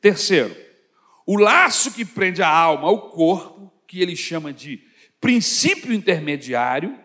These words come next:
entre a matéria e o espírito. Esse laço, segundo Kardec, chama-se de perispírito, que é uma espécie de chave ou cadeado que prende a alma ao corpo.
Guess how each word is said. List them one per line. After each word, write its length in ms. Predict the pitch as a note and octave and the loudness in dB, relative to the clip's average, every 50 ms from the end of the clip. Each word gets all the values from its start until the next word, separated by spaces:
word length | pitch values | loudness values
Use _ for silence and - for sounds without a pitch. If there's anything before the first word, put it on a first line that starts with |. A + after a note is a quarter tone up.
| _ _ _ _ _ | _ _ _ _ _
entre 260 | D3+ F3+ F#3 F3+ F3+ | -4 -4 -4 0 -2
a 60 | F3 D#3+ | -2 0
matéria 600 | D3+ C#3+ C3+ - - A#2+ A2+ G#2 G#2 G2+ G#2 G#2+ | 0 -2 -4 -4 -2 -2 0 0 -2 -2 -2 -2
e 80 | A#2 B2 | -2 -2
o 80 | C3+ | -2
espírito. 640 | F3 E3+ - - - C#3 C3+ D3+ E3 E3 - G#3+ - _ _ _ _ _ _ _ _ _ _ | -2 -4 -6 -8 -6 -6 -6 -6 -6 -10 -16 -18 -18 _ _ _ _ _ _ _ _ _ _
Esse 520 | - F#3+ A#3+ C#4 E4 D#4 - - - D4+ D#4 | 4 6 8 8 8 6 4 2 2 2 4
laço, 480 | B3+ G#3 F3+ E3 F3+ F3 - - A3 | 4 6 6 6 4 2 0 -2 0
segundo 540 | A3 - - G#3+ G3 D#3 C#3+ C#3+ D3 D3 D3+ | -2 -2 -2 -2 -4 0 0 0 0 0 -4
Kardec, 600 | - - - D#3 C3+ A#2 A2 B2+ C3+ D3 - - - | -8 -4 -4 -4 -4 -2 -2 0 0 0 -2 -8 -10
chama-se 480 | - - D#3 D#3 D#3+ D#3 - - D3 | -4 -2 -2 -2 -2 -6 -10 -12 -14
de 240 | C3+ B2 D3+ D3 - - - - _ _ _ _ _ | -14 -10 -12 -12 -12 -12 -20 -20 _ _ _ _ _
perispírito, 1160 | _ B3 B3 C#4 D4 C#4+ C4 - - - - - C#4 D4 D4+ C#4 A#3 F#3 - - - F#2+ - - - _ _ _ _ _ _ | _ 6 6 6 6 4 4 4 2 0 2 6 6 6 8 6 4 2 -2 -6 -10 -10 -10 -12 -20 _ _ _ _ _ _
que 140 | - D4 D4 | 2 4 4
é 60 | D4+ | 4
uma 140 | C#4 B3+ A#3+ | 6 4 4
espécie 540 | G#3+ - - - - G#3 G3+ G3+ G3 F#3+ F3+ | 4 2 0 0 2 2 2 2 2 -2 -4
de 140 | D#3+ F3 D#3 | -4 -4 -2
chave 760 | - - - - D#3+ C#3+ C#3 D3+ E3+ F#3+ F#3+ G#3+ B3+ C4 - - - _ _ - | -2 -2 2 4 6 6 6 6 4 4 2 -2 -2 -4 -6 -14 -18 _ _ 6
ou 260 | F3+ G#3+ A3 - G#3+ | 6 6 6 4 2
cadeado 840 | - F#3+ F3 D#3+ D3+ D#3+ D#3 C#3 B2+ A#2+ B2 C#3+ E3 F3+ B3+ C4 - _ _ _ _ _ _ _ | 2 2 2 2 0 0 2 2 2 2 2 0 -2 -2 -8 -18 -20 _ _ _ _ _ _ _
que 120 | - G#3 | -10 -10
prende 680 | E3+ _ - _ - B3 C#4 D#4+ F4 G4 G4+ E4 A#3+ C#4+ | -10 _ 0 _ 4 6 6 6 6 6 4 2 4 4
a 80 | C#4 B3 | 6 6
alma 360 | A#3 A#3 A#3+ C4 C4+ C4 B3 | 8 8 8 8 6 6 6
ao 160 | A#3+ B3 - | 4 4 4
corpo. 640 | - - G3 F#3+ E3 C#3 - - - - G2+ - | 2 4 6 6 6 6 0 -8 -16 -18 -20 -20